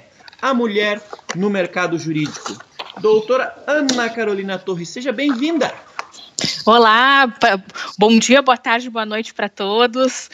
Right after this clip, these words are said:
Speaker 2: Muito obrigada pela oportunidade, é sempre uma satisfação estar com vocês.
Speaker 1: Legal, do lado de cá estamos eu, Thiago Facchini, e o meu colega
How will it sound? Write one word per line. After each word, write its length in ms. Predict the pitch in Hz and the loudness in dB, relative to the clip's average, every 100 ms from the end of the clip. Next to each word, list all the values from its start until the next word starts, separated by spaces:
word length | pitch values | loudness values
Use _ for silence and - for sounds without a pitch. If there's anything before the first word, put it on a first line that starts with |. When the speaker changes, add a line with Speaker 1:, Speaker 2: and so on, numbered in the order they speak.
| - 214 | -12 -4
Speaker 2:
Muito 180 | 240 | 0
obrigada 440 | 254 233 214 214 226 | 0 0 0 0 -2
pela 180 | 226 214 | -4 -4
oportunidade, 720 | 208 - 202 185 185 214 208 | -4 -4 -6 0 2 2 -2
é 20 | |
sempre 240 | - 220 | -4 -4
uma 120 | 226 220 | -2 -2
satisfação 680 | 214 - - 196 - 202 | -2 -4 -2 -2 -2 -4
estar 260 | 208 214 202 | -2 -2 -2
com 140 | 196 | -2
vocês. 1200 | 190 185 170 135 - - - - - - - - 110 | 0 0 2 0 0 -8 -12 -14 -10 -6 -6 -8 -10
Speaker 1:
Legal, 520 | 131 117 139 139 139 | -12 -8 -6 -4 -4
do 120 | 123 | -4
lado 260 | 160 180 185 | -4 -2 -4
de 140 | 170 | -8
cá 260 | 160 190 190 | -4 -2 -2
estamos 400 | 185 208 202 185 | -4 -10 -8 -2
eu, 160 | 220 | -2
Thiago 300 | - 190 196 | -2 -6 -8
Facchini, 600 | 190 185 - 233 247 277 285 _ _ - - 262 | -8 -8 -6 -4 -2 -2 -6 _ _ -12 -10 -4
e 200 | 294 - 226 | -4 -4 -8
o 80 | |
meu 300 | 240 254 226 | -2 0 0
colega 560 | - - 226 233 220 | -2 -4 -2 0 -2